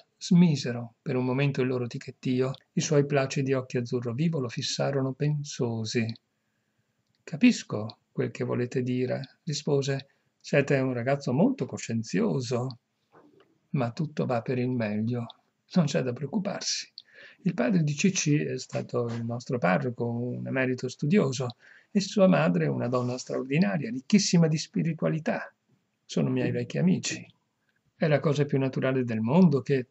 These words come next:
trovandomi a Madenham, sia venuta sua ospite per qualche tempo."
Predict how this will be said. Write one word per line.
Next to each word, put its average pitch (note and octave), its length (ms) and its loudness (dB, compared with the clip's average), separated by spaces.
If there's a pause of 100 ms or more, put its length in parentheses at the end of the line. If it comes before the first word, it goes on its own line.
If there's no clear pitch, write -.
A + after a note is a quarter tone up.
(120)
trovandomi B2+ 640 -2
a A2+ 60 -2
Madenham, A#2+ 600 0 (220)
sia - 240 -4
venuta C#3 380 0
sua B2 260 -2
ospite C3 400 -2
per A#2 140 -6
qualche A#2 280 -6
tempo." A#2 580 -4